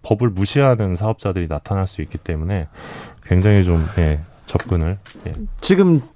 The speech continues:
Speaker 2: 저 정철훈 기자도 굉장히 중요한, 언론계의 가장 중요한 이슈 중에 한, 하나다, 이게 핵심적인 문제라고 들고 오신 거잖아요. 이게 중요합니다.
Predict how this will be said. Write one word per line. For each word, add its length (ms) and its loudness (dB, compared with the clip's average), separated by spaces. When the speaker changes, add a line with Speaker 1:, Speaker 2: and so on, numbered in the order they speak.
Speaker 2:
저 260 2
정철훈 380 4
기자도 300 4
굉장히 340 4
중요한, 600 2
언론계의 400 4
가장 340 0
중요한 440 4
이슈 240 0
중에 160 2
한, 280 2
하나다, 480 0
이게 140 0
핵심적인 480 2
문제라고 440 4
들고 240 4
오신 200 2
거잖아요. 640 0
이게 180 4
중요합니다. 880 2